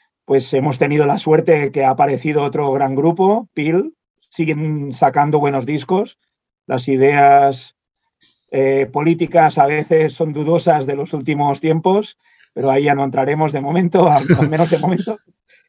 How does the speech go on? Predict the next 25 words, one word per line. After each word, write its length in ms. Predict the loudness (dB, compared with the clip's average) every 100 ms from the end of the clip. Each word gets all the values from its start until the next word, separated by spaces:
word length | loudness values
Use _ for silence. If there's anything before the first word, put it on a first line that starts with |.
| _ -14 0
Y 120 | 2
luego 300 | 6 6 6
está 500 | 4 4 4 6 4
los 160 | 2 -2
Professionals, 560 | -6 -6 -4 0 -2 -2
que 460 | -2 -2 -2 -2 -2
también 340 | -4 -2 -4
son 140 | -4 -4
muy 220 | -2 0
decentes 440 | -2 -2 -4 -2
los 180 | -2 -2
últimos 380 | -2 -4 -4 -4
discos, 420 | -4 -2 -2 -2
al 100 | -2
igual 240 | -4 -2 -2
que 80 | -2
los 240 | -4 -6
que 100 | -10
sacaron 420 | -8 -8 -6 -6
en 120 | -6 -8
su 120 | -8
momento 380 | -8 -6 -6 -8
en 60 |
los 140 | -8 -10
ochenta. 480 | -8 -6 -6 -10